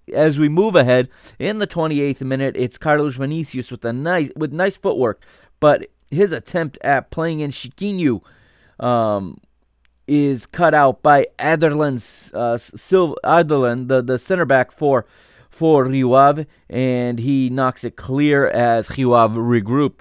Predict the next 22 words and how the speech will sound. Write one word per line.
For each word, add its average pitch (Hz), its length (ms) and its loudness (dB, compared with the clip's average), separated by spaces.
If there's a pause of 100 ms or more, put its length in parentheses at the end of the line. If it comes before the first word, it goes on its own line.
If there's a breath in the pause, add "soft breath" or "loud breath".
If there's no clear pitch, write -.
(320 soft breath)
Twenty-ninth 123 520 -4
minute, 120 280 -4
it 110 60 -8
is 104 140 -14
Taarabt 120 460 -4
carrying 120 540 -4
down 156 320 0
the 151 80 -2
left 131 460 -2
into 117 280 -10
space. 151 380 -4
He 131 100 -8
does 147 200 -2
a 131 80 -4
nice 151 280 -6
one-two 143 420 -4
with 156 200 -4
Grimaldo 139 460 -4
back 180 340 -2
to 139 100 -12
the 139 80 -8
Moroccan, 139 500 -6